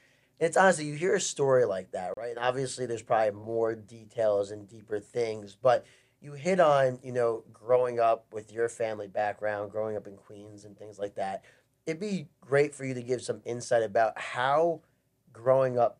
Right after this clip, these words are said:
there with your family dynamic, and I know if your father and everything was a great inspiration to you, but, like, how that molded you into you, who you are today. Because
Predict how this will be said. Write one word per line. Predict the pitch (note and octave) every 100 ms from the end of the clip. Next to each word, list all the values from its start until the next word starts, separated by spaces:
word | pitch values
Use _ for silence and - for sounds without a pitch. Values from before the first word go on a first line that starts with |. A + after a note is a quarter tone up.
| -
there | A#2 A2 G#2
with | G#2 G#2+ G#2
your | A#2+
family | - A#2+ A#2 A#2
dynamic, | A2+ G#2+ G#2+ G#2+ G#2+ A2 G#2+
and |
I | G#2+
know | A2+ A2
if | - -
your | G#2+
father | - A2+ A2+ A2+
and | A2+
everything | A2 G#2+ G#2+
was | G2+
a |
great | G2 G#2+ G#2
inspiration | G#2 - G2 A2+ A2 G#2+ -
to | G#2
you, | G#2 G2+ - _ _
but, | C3
like, | C3+ B2
how | D3 E3
that | F#3+ C3
molded | A#2+ A#2+ C3+ C3 A2+
you | A2+ A#2
into | A2+ A#2 - A#2+
you, | G#2+ G#2 -
who | C3+
you | B2+ B2
are | A#2
today. | - B2 A2+
Because | C3+ F#3 E3+